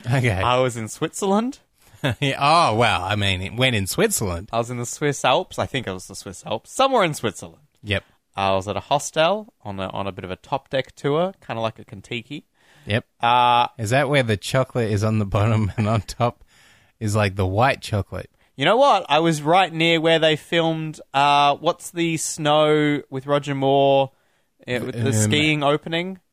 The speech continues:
Speaker 1: The, uh, I'm thinking of George Lazenby. No, the, um, For Your Eyes Only, is it?
Speaker 2: Maybe, yeah. Or On Her Majesty's Secret Service, perhaps.
Speaker 1: Well, that, that's the George Lazenby one.
Speaker 2: Oh.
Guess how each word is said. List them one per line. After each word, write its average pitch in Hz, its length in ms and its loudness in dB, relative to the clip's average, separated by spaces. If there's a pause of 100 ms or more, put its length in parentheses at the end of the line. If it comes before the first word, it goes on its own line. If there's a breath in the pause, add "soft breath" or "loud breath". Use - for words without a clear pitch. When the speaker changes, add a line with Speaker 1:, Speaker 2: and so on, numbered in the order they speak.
(120)
Speaker 1:
The, 107 420 -2
uh, 104 320 0
I'm 110 180 -4
thinking 110 280 0
of 98 160 -4 (140)
George 104 260 -2
Lazenby. 95 600 -2 (460 soft breath)
No, 104 300 0
the, 101 360 -2
um, 95 380 -2 (420)
For 120 100 -6
Your 139 300 4
Eyes 165 240 2
Only, 190 340 0
is 240 160 -2
it? 339 180 -4
Speaker 2:
Maybe, 117 440 0
yeah. 110 320 4
Or 156 260 4
On 196 200 2
Her 202 160 2
Majesty's 170 420 -2
Secret 151 260 -6
Service, 127 520 0
perhaps. 110 140 -2
Speaker 1:
Well, 131 80 2
that, 165 180 2
that's 160 280 2
the 160 120 0
George 139 280 2
Lazenby 117 500 2
one. 87 200 -6
Speaker 2:
Oh. 123 500 2